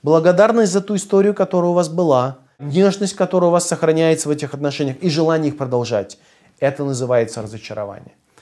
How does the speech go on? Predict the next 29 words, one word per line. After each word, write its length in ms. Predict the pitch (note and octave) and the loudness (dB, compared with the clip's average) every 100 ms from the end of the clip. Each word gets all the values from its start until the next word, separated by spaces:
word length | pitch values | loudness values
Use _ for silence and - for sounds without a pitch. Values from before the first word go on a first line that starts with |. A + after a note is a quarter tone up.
| _ _ - | _ _ -8
Если 320 | C#3+ E3 C#3+ | -4 -2 0
вы 60 | |
находитесь 380 | C#3+ C#3 D3 - | -2 0 -2 -2
с 80 | - | 0
оборотной 400 | C#3+ C3+ F#3+ B3 | 4 4 4 0
стороны 320 | A3+ A3 G#3+ | 0 0 2
на 80 | A3 | 2
обесценивании, 460 | G#3 G3+ A3 A3 G3+ | 0 -2 -2 -2 -2
помогите 420 | G#3+ A3 A#3 F3 | -2 -2 -4 -4
сделать 380 | C3+ D3+ C3 B2 | 0 2 2 0
это 140 | A#2+ | -2
вашему 320 | A#2+ A2 A#2+ | 0 0 -4
партнеру. 560 | A2 A2+ A#2+ A2 G#2 - _ _ - _ - | -8 -8 -6 -8 -8 -12 _ _ -20 _ -4
Моя, 260 | D#3+ A#3+ | 0 2
может 180 | C4 F#3 | 0 -2
быть, 140 | F#3+ F#3 | -2 0
одна 320 | F3+ A3+ A3 | 0 0 -2
из 160 | F#3+ | -2
основных 460 | F#3+ F3+ E3+ F#3 F3 | -4 -4 -4 -4 -2
задач 340 | C#3+ F3+ A3 | -2 0 0
заключается 600 | D#3 D3 D#3 D#3+ G3 F#3 D#3+ | -2 -6 -6 -4 -4 -4 -6
в 40 | |
том, 180 | - G#3+ | -4 -6
чтобы 220 | - D#3 | -4 -8
помочь 540 | - D#3+ F3 D#3+ - C3 | 0 0 2 0 -2 -2
моим 240 | C3+ C3 | -2 -2
студентам, 600 | - C3+ C#3+ A3+ G#3 F3 - _ | -4 -6 -4 -4 -4 -10 -14 _
моим 400 | A#2+ B2 C3+ C3 | -10 -4 -2 -2
клиентам, 760 | B2+ C3+ C3 F#3+ G#3 G3+ E3 | -2 -2 0 0 0 -2 -6